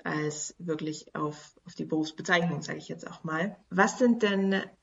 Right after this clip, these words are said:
dennoch so Kernkompetenzen, wo du sagst, die sind auf jeden Fall gebündelt? Also neben dem konzeptionellen Arbeiten, was du ja schon angesprochen hast,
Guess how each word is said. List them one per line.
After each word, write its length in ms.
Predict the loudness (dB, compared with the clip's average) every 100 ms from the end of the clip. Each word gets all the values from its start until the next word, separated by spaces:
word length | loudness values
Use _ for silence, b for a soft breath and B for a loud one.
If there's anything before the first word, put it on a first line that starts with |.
| -18
dennoch 800 | 4 6 8 6 4 2 -4 -10
so 180 | -4 -4
Kernkompetenzen, 1300 | 0 6 6 6 2 -2 0 0 2 2 2 0 0
wo 100 | 0
du 100 | 0
sagst, 720 | 0 0 0 -6 -14 -20 -10 -2
die 100 | 4
sind 360 | 4 4 2
auf 100 | 0
jeden 160 | 2 2
Fall 160 | 2 0
gebündelt? 720 | 0 2 2 2 0 -2 -2
Also 480 | -2 0 0 0 -4 B B _ _
neben 220 | -2 0 2
dem 180 | 0
konzeptionellen 840 | 2 2 2 0 2 2 4 4 4
Arbeiten, 480 | 2 2 0 0 -2
was 140 | -2
du 80 | -4
ja 60 |
schon 140 | -4 -2
angesprochen 640 | -2 -2 -2 -4 -2 0
hast, 380 | -2 -4 -10